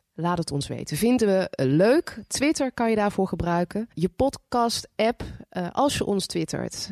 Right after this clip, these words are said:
eh, dan kan dat naar at Annette van Soest en at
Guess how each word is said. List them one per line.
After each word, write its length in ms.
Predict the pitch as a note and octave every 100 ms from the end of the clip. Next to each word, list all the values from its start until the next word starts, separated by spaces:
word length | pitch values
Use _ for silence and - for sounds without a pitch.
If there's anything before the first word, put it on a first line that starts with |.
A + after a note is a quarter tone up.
| F#3
eh, 140 | - E3 -
dan 140 | G3+
kan 180 | A3+ C4+
dat 420 | F#3 C#3+ - - - _
naar 560 | F#3+ F3 C#3 C3+ C#3 _
at 240 | A#3+ A#3+
Annette 360 | - E3 D3+ D3
van 140 | C#3+
Soest 300 | C#3 G3 F#3
en 300 | - E3 D3 C#3 _ _ _
at 240 | F3+ E3+